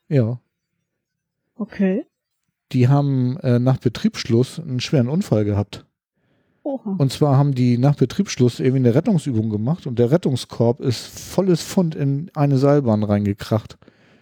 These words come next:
Speaker 1: Die ist jetzt für mehrere Monate geschlossen, die Seilbahn.
Speaker 2: Huch.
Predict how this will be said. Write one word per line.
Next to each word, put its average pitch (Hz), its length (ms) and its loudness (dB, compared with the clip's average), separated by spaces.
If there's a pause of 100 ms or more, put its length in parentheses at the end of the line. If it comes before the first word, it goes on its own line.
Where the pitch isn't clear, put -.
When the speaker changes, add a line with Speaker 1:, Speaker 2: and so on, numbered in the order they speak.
(440)
Speaker 1:
Die 127 80 -2
ist - 100 -2
jetzt 131 180 0
für - 140 -2
mehrere 135 360 2
Monate 131 540 2
geschlossen, 127 520 0
die 101 100 -2
Seilbahn. 104 520 0 (1400)
Speaker 2:
Huch. 285 200 -6